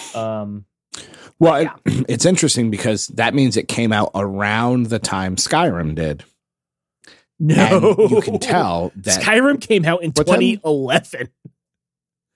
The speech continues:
Speaker 2: Really?
Speaker 1: It's been ten years that Skyrim came out.
Speaker 2: I
Speaker 1: Yeah.
Speaker 2: Well, either way, whichever game came out first, you can tell that Fallout four then is, there are s-, very similar, uh, properties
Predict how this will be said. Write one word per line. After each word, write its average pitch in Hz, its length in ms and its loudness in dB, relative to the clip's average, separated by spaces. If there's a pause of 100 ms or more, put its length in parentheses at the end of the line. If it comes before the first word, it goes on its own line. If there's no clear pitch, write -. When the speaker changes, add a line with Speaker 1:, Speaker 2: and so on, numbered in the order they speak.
(200)
Speaker 2:
Really? 117 140 2
Speaker 1:
It's 185 140 6
been 220 80 2
ten 226 360 0
years 151 400 0
that 147 120 -10
Skyrim 135 540 -6
came 110 220 -10
out. 101 200 -12
Speaker 2:
I 98 180 -6 (300)
Speaker 1:
Yeah. 127 240 -2 (640)
Speaker 2:
Well, 123 400 2 (400)
either 190 300 4
way, 131 340 0
whichever 175 460 0
game 143 220 0
came 127 180 -2
out 101 160 -4
first, 101 240 -10
you 101 80 -8
can 107 120 -8
tell 123 240 -4
that 95 120 -6
Fallout 120 460 -2
four 117 260 -2
then 101 420 -4
is, 101 420 -8 (160)
there 101 160 -8
are 95 100 -6
s-, - 160 -6
very 113 640 -4
similar, 95 880 -4 (560)
uh, 90 440 -4 (280)
properties 92 760 -6